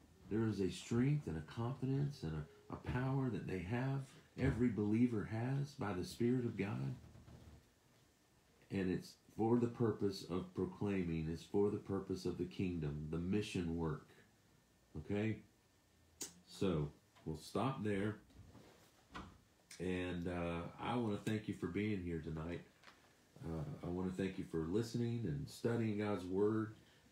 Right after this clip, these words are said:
And, uh, my prayer is that it sinks deep into your heart, that you not only hear this Word, but that you live this Word, and that you do this Word, okay? Uh,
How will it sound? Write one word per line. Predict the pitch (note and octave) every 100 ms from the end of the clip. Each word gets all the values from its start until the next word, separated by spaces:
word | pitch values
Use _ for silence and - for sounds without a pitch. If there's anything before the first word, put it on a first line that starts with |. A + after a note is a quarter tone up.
| - - -
And, | E2+ F2+ F2 E2
uh, | E2+ E2 D#2
my | F2+ A2
prayer | - G#2+ G#2 G#2 G2+
is | E2
that | - F2 D2+
it | E2 D2+ - -
sinks | - - B2 A2+ -
deep | F#2+ G#2+ A2+ A2
into | F#2+ G2
your | F2 D#2
heart, | A2 B2 - - - - - -
that | E2+
you | F2+
not | G2+ A2+
only | A2+ G2
hear | D#2+ - C#3 C3
this | A#2+ A#2 -
Word, | G#2+ A#2 A2+
but | G2 E2
that | E2
you | F#2 F#2
live | F2+ G2+ F#2
this | E2 D2
Word, | D2+ D2+ D2 C#2+ - - - - -
and | E2+ F2
that | -
you | E2+
do | D#2+ D#2+ G2 G#2+
this | E2+ D#2 -
Word, | D2 D2 C#2 D2+ - -
okay? | E2 G2+ G2 G#2 G2 - - - -
Uh, | D#2 D#2+